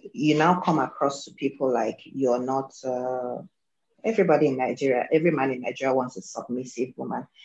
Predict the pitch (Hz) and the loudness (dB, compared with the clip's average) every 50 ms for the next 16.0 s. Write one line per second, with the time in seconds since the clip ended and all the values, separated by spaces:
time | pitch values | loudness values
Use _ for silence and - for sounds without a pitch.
0 | - - - _ - 139 143 156 165 170 147 135 143 143 143 139 139 139 135 127 | -20 -20 -4 _ 4 6 6 6 6 4 4 4 4 2 0 0 -2 0 2 2
1 | - - - _ _ - - 127 135 131 113 - - - 143 - - 117 - - | 2 2 -2 _ _ -6 -4 0 0 0 0 -2 -4 -8 -6 -4 -2 -4 -2 -2
2 | - 113 113 110 - 131 127 127 131 139 139 151 185 196 196 - 135 127 - - | -2 -4 -4 -4 -6 -4 -2 -2 -2 0 2 4 4 4 2 2 -2 -4 -4 -6
3 | _ - 123 120 120 - _ _ _ _ _ _ _ 113 131 139 147 - 135 127 | _ -6 -4 -4 -6 -8 _ _ _ _ _ _ _ 0 0 0 0 0 0 0
4 | 135 139 135 127 123 123 131 - - 143 139 131 107 - - - _ _ _ _ | 2 2 0 -2 -4 -6 -6 -4 -2 -2 0 0 -2 -2 -6 -14 _ _ _ _
5 | _ _ _ 156 - - 165 160 160 156 156 143 131 - - - 139 135 - 127 | _ _ _ -2 4 6 8 8 8 8 6 4 2 2 -2 -4 -4 -4 -4 -4
6 | - - - 123 117 117 - - 123 135 - - - - 123 123 - 143 165 - | -6 -4 -4 -6 -6 -6 -8 -8 -8 -6 -6 -8 -6 -6 -4 0 2 2 2 4
7 | 226 190 170 165 156 160 143 139 143 143 143 143 139 - 139 139 139 139 135 - | 4 4 6 6 4 4 2 0 -2 -4 -4 -6 -4 -2 0 0 0 0 -4 -6
8 | - _ - - - - _ - 160 156 156 156 147 127 - - 135 139 135 139 | -12 _ -20 -20 -20 -20 _ 2 4 4 4 2 0 -2 0 2 2 2 2 0
9 | 135 131 123 123 - - 139 139 139 - - 123 127 - 143 131 135 - - - | -2 -4 -6 -6 -2 2 2 2 2 0 -2 -4 0 2 4 4 4 2 0 -4
10 | 117 120 120 120 117 - _ _ - - _ _ - - 135 110 - - 254 262 | -6 -4 -4 -4 -4 -6 _ _ -20 -20 _ _ -2 0 2 4 6 6 6 6
11 | 240 185 185 180 156 175 - - _ _ _ _ _ _ _ _ _ _ - - | 6 6 6 6 4 2 -2 -14 _ _ _ _ _ _ _ _ _ _ 0 2
12 | 185 180 170 160 160 156 160 - - 160 156 156 156 156 156 165 180 185 _ _ | 4 6 6 6 4 4 0 2 4 6 6 8 8 6 4 2 -2 -6 _ _
13 | _ _ _ 139 135 135 135 131 127 135 135 139 156 165 190 - - 165 151 156 | _ _ _ -6 -4 -2 -2 0 0 2 4 6 6 6 4 4 2 0 0 -2
14 | 156 - 147 139 139 - 135 131 135 135 131 131 135 131 131 131 131 135 - - | -2 -2 -2 -2 0 0 2 2 2 2 2 0 0 0 -2 -4 -6 -8 -6 -4
15 | 175 180 - 196 180 180 180 185 - - - 139 135 139 160 180 185 - - - | -4 -2 0 2 2 4 2 2 -2 -4 0 2 2 4 2 2 0 -4 -10 -16